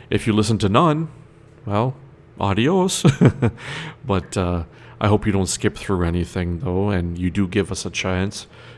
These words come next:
do give us a shot. This is the T F E Radio Network. And once again, thank you very much for joining us. And before I go, I wanna just give out the links for the social media. Uh, if you would like to join me on Instagram, I'm at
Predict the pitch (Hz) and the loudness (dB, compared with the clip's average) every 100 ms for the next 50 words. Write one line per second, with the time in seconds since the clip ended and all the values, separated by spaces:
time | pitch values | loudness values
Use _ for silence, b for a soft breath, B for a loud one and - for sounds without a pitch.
0 | - 98 98 85 - 95 - 98 92 107 | -6 -2 -2 -2 -6 -2 0 0 0 -4
1 | - 90 87 85 - 87 - 92 - 90 | -8 -10 -10 -10 -12 -10 -4 -4 -4 -4
2 | 92 85 92 82 95 - 104 110 110 - | -2 0 -2 -2 -4 -2 -2 -2 -2 -20
3 | B B B B - 90 85 87 - - | B B B B -6 -4 -2 -4 -6 -6
4 | 82 90 85 87 87 85 87 - - 82 | -6 -4 -4 -4 -4 -4 -4 -6 -8 -2
5 | 92 87 90 95 101 - B B B B | 0 0 0 0 -2 -6 B B B B
6 | 85 82 87 87 87 78 98 107 107 87 | -8 -6 -4 -2 -2 0 2 2 0 0
7 | 90 87 85 - 92 85 - 87 92 95 | -2 -2 -6 -6 -4 -4 -4 -2 -2 -2
8 | - - - 92 98 - 90 - 87 95 | -8 -10 -10 -10 -6 -4 -4 -4 -2 -2
9 | 95 107 117 - B B B - 85 85 | 0 0 0 -4 B B B -8 -4 -2
10 | 82 - - 95 92 90 92 92 87 - | -2 -4 -4 0 0 0 -2 -2 -2 -6
11 | 104 90 87 90 90 - 87 87 87 85 | -2 0 0 0 -2 -2 -2 -2 -2 -4
12 | 101 92 - 107 101 104 110 - 87 85 | -4 -4 -4 -2 0 0 -2 -2 -4 -4
13 | 82 B B B B - - 90 90 - | -8 B B B B -14 -2 0 0 -4